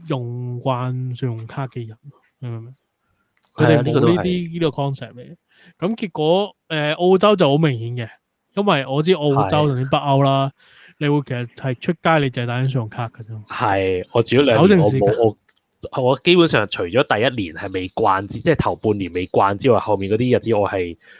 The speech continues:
Speaker 2: 淨係帶住張卡唔帶現錢，即係帶現錢都純粹係用嚟，呃，用嚟去睇街頭表演嘅時候俾錢人咁樣，<laughs> 咁樣用咯。
Speaker 1: 係啦，係啦。
Speaker 2: 係啊。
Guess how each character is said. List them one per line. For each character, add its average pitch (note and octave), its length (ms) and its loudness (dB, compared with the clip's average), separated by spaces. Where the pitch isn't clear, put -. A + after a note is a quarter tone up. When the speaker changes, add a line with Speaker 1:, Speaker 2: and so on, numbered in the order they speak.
Speaker 2:
淨 B2 120 0
係 G#2 140 0
帶 A2+ 140 2
住 G2+ 100 -4
張 A#2+ 160 2
卡 B2+ 160 -2
唔 F2 160 -14
帶 F#2 260 0
現 E2+ 220 -8
錢， G#2 180 -12
即 D#3+ 80 2
係 F#3+ 40 6
帶 C3+ 200 2
現 A2+ 160 -4
錢 A#2+ 160 -6
都 D#3 80 4
純 F#2+ 220 -2
粹 G#2 160 -4
係 G#2 140 -2
用 F2+ 200 -2
嚟， D#2+ 380 -8
呃， E2+ 500 -6
用 A2+ 180 4
嚟 G2 80 2
去 F2+ 760 2
睇 A#2+ 640 0
街 C#3 100 0
頭 F#2+ 100 -4
表 G#2 200 0
演 A#2 140 -2
嘅 G#2 180 0
時 F#2 100 -6
候 D#2+ 60 -6
俾 F#2 180 -8
錢 G#2 180 -10
人 F#2+ 180 -6
咁 E2+ 100 -8
樣， F2 280 -12
<laughs> G#2+ 180 -2
咁 - 360 0
樣 A2 180 0
用 F#2 160 -2
咯。 B2+ 200 -10
Speaker 1:
係 B2+ 120 -14
啦， - 0 -
係 - 0 -
啦。 A#2+ 140 -18
Speaker 2:
係 A2 100 -6
啊。 F#2+ 60 -20